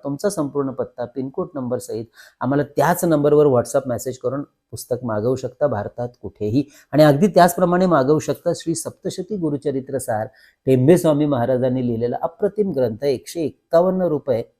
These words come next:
PhonePe करून. तसेच मंडळी, शुभ मुहूर्तावर अभिमंत्रित आणि सिद्ध केलेली विविध प्रकारची रुद्राक्ष, शिवपिंडी,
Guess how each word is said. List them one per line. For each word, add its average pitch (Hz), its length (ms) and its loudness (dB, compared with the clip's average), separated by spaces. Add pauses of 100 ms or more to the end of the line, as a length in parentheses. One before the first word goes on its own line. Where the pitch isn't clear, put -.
(420)
PhonePe 117 360 4
करून. 71 260 -12 (640)
तसेच 240 240 6
मंडळी, 226 320 6
शुभ 170 220 4
मुहूर्तावर 180 480 4
अभिमंत्रित 151 580 0
आणि 160 160 -10
सिद्ध 143 380 -8
केलेली 107 400 -8
विविध 139 300 2
प्रकारची 135 760 -4
रुद्राक्ष, 117 560 -8 (140)
शिवपिंडी, 113 680 -6